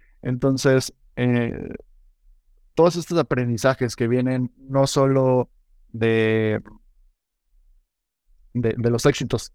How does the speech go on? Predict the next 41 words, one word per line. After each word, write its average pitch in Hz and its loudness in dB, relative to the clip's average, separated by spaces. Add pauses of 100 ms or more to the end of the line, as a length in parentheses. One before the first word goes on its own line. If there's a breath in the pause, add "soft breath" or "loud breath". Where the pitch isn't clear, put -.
(100)
sino 113 -2
de 113 0
los - -4
errores, 143 2 (960)
obviamente 175 2
vienen 170 0
en, 131 -4
salen 151 2
a, 127 2
a 123 0
relucir 123 0
en, 127 -6
en 113 -4
cualquier 117 0
momento 123 0
de, 113 -4
"Híjole, 120 0
estoy 131 2
enfrentándome 139 0
a - -2
este 143 -4
problema, 151 0 (420)
es 139 0
similar 147 4
a 143 4
lo 135 -4
que 123 -2
ya 120 0
hice". - -6 (640)
Y 123 -2
entonces 127 0 (300)
tienes 135 0
ese, 135 -2
como 123 -2
dices, 139 2
tienes 127 -2
ese 127 0
flashback 147 0 (480)
de, 113 -4
"Ah, 135 4
ok, 131 0